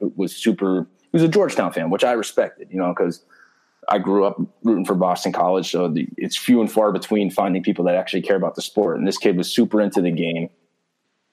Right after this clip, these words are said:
And then he starts kinda, Govan hits a huge three in double overtime, and this guy's like, "Govan's a first-round pick."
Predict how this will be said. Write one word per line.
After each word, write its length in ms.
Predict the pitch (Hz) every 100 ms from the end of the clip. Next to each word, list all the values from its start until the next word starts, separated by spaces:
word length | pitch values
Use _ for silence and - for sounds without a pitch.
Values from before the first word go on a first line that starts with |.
| _ -
And 80 |
then 80 | 135
he 40 | 151
starts 400 | - 160 117 -
kinda, 400 | 131 113 92 92 - - - 113
Govan 380 | 120 117 117 110
hits 180 | 110 101
a 40 |
huge 360 | - 107 90 -
three 320 | 101 104 101
in 100 | 92
double 300 | 95 95 95
overtime, 600 | 95 90 101 90 87 85
and 80 | 85
this 140 | 95
guy's 360 | 101 80 78 80
like, 280 | 78 76 - - -
"Govan's 500 | - 214 185 196 185
a 60 | 160
first-round 640 | - 180 170 - 131 120 90
pick." 380 | - 80 _